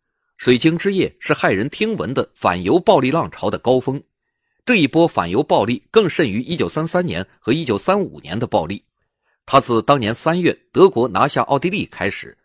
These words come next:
随着夏天紧张形势的升级而愈演愈烈。慕尼黑会议后，希特勒完全不把软弱的外国对手放在眼里，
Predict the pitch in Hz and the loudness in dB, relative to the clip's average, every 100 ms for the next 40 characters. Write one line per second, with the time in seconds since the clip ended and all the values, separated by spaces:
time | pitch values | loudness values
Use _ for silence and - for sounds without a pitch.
0 | _ _ _ - 170 135 - 170 110 117 | _ _ _ 4 4 4 0 0 0 -4
1 | 123 - 90 139 156 95 156 - 113 - | -6 -6 -2 -2 -2 -6 -6 -6 -6 -2
2 | 208 202 87 127 - _ 82 117 - 190 | -4 -4 -6 -8 -8 _ 0 0 0 -4
3 | 80 73 87 98 123 - _ _ _ _ | -6 -8 -6 -2 -2 -4 _ _ _ _
4 | _ _ - 202 170 175 190 180 151 101 | _ _ 0 4 4 4 4 4 2 0
5 | - 110 _ _ - 196 202 170 - 110 | -2 -4 _ _ -8 -2 4 4 4 2
6 | 196 - 117 165 156 90 127 85 76 85 | 2 0 -4 -2 -2 2 2 0 -6 0
7 | 165 120 185 160 - 104 127 78 73 - | 0 2 0 0 0 -2 -2 -4 -12 -4
8 | 131 98 82 78 143 170 - | -2 -2 -6 -6 -6 -6 -12